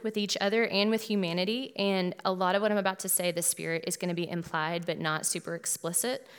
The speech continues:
Um, and because of that, I do wanna stop here and think specifically about the role of the Holy Spirit in the Godhead in our lives. The Holy Spirit is an equal entity of the Trinity in essence and purpose as compared to the Father and Son.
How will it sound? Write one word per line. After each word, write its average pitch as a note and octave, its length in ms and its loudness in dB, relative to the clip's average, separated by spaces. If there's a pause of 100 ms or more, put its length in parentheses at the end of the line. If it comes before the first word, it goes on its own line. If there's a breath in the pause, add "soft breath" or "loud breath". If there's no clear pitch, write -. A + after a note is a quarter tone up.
(500 loud breath)
Um, F3 380 0
and F#3 140 0
because F#3 340 0
of G#3+ 120 -2
that, F3+ 280 2
I F#3 80 2
do F3+ 180 0
wanna F#3 180 2
stop - 260 -2
here E3+ 260 -2
and F3 160 -2
think E3+ 240 -4
specifically F3 800 -2
about E3 300 -2
the D#3+ 100 -4
role D#3 160 0
of D#3+ 80 -6
the D#3+ 60 -8
Holy D#3+ 280 -6
Spirit - 640 -4
in F3+ 80 0
the E3+ 80 0
Godhead D3+ 500 -4
in D#3 80 -4
our E3 140 -6
lives. - 500 0 (1600 loud breath)
The G3+ 240 8
Holy A3+ 240 6
Spirit A#3+ 500 4
is G#3 280 6
an A#3 100 6
equal A3+ 320 0
entity A3 420 2
of G3+ 100 0
the F#3+ 80 -2
Trinity F#3+ 480 0 (100)
in F3+ 260 2
essence A#3+ 540 0
and C4+ 160 0
purpose G3 560 -4
as G#3+ 180 0
compared G#3 460 0
to A3 80 -2
the G#3 100 -2
Father G3 340 0
and G3 160 2
Son. G3 460 0